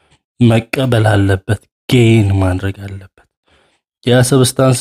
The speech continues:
ኤሌክትሮንን ጌን ሲያደርግ ደግሞ ምን ሆነ ይባላል? ሬዲዩስድ ሆነ ይባላል። ሶ ኦክሳዳይዝ ስንል ኤሌክትሮንን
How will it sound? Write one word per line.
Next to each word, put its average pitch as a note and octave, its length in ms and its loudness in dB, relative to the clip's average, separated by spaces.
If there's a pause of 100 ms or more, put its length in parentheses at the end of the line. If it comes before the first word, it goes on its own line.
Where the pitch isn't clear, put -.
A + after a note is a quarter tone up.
ኤሌክትሮንን A#2 720 2
ጌን A#2+ 280 2
ሲያደርግ A#2 460 -2
ደግሞ A#2 320 2
ምን A2+ 200 2
ሆነ G#2+ 240 0
ይባላል? G#2 480 -4 (240)
ሬዲዩስድ G2 800 0
ሆነ F#2+ 220 -2
ይባላል። - 480 -12 (1200)
ሶ A2+ 180 -2 (480)
ኦክሳዳይዝ A#2 580 -2
ስንል A#2 320 -2
ኤሌክትሮንን G#2+ 580 0